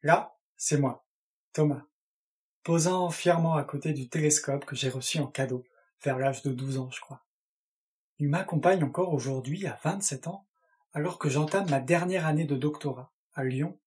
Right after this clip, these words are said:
où j'y prépare une thèse en physique des neutrinos. Un télescope, c'est un outil un peu magique.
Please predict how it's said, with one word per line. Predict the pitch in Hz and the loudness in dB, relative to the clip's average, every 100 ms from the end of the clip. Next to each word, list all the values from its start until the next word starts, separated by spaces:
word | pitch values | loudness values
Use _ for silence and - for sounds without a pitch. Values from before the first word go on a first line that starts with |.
| _ _ _ _ - | _ _ _ _ -4
où | |
j'y | 151 196 | -2 -2
prépare | - 190 196 180 | -4 -4 -2 2
une | 147 139 | 2 2
thèse | 165 151 139 | 0 2 0
en | |
physique | 127 143 139 139 | -4 -6 -4 -4
des | 131 | -2
neutrinos. | 143 143 143 127 127 _ _ _ _ _ _ _ _ _ _ - | -2 -4 -6 -6 -8 _ _ _ _ _ _ _ _ _ _ -12
Un | |
télescope, | 147 196 185 - - 151 165 | 2 4 6 4 2 -2 -4
c'est | - | -6
un | 135 | -4
outil | 127 123 156 | -4 -2 -2
un | 127 | -2
peu | - | -6
magique. | 127 120 120 120 - - | -6 -6 -10 -16 -20 -20